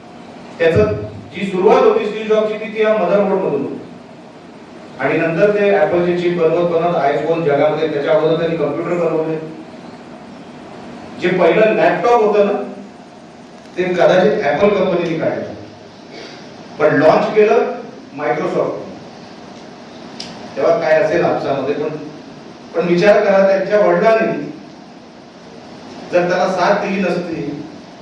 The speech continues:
की हे जे काय मदरबोर्ड तुला विकायचं, ते ओळखलं नसतं की माझ्या मुलाला काय हवंय, तेही सांगू शकले असते, "तू डॉक्टर, इंजिनियर किंवा असं काहीतरी बन." पण त्यांनी ओळखलं, "माझ्या मुलाला टेलिफोन हवाय, त्याला हे विकायचं आहे."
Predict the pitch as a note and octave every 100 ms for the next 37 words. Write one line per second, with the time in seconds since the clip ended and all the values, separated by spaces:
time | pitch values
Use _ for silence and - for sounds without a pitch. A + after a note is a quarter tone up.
0 | - - - D#3+ E3 F3+ F3+ F3 F3+ F3+
1 | G3+ - F3+ F3+ F3 F3 F3 F#3 F#3+ F#3
2 | F3 E3 D#3+ - D3+ A3 F#3+ F#3 D#3+ D3+
3 | - D3 D3 D3+ D#3 F3 - F3+ D3+ E3
4 | D3+ D3 C#3+ - - - - - - -
5 | - - - - - - - - - -
6 | - - A#2+ D#3 F#3+ G#3 G3+ G#3+ G#3+ G#3
7 | G#3 G3 G3+ - G3 E3+ - G3 F#3+ F3
8 | F3 F#3 F#3+ F#3 F3+ - F#3+ F#3 F3 F3
9 | E3+ D#3+ D#3 D3 - - - - - -
10 | - - E3+ E3+ G3 G#3 G3 A3 G#3 -
11 | G3+ A3+ - G#3 A3+ - - G#3 A#3 G#3+
12 | - - - - - - - - - G#3
13 | G3+ G#3 G3+ A3 A#3 A#3 - - -